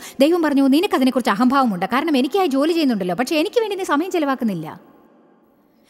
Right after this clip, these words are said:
നീ മിനിസ്ട്രിയിൽ ജോലി ചെയ്യുന്നുണ്ടെങ്കിൽ അത് ദൈവവുമായുള്ള വ്യക്തിപരമായ ബന്ധത്തിന് പകരമാവുമെന്ന് കരുതണ്ട.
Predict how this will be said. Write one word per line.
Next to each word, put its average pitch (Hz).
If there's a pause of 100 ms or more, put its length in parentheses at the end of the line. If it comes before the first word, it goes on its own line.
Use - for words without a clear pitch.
(120)
നീ 330
മിനിസ്ട്രിയിൽ 262 (520)
ജോലി 302
ചെയ്യുന്നുണ്ടെങ്കിൽ 214
അത് 269
ദൈവവുമായുള്ള 233 (760)
വ്യക്തിപരമായ 403
ബന്ധത്തിന് 320
പകരമാവുമെന്ന് 339 (100)
കരുതണ്ട. 349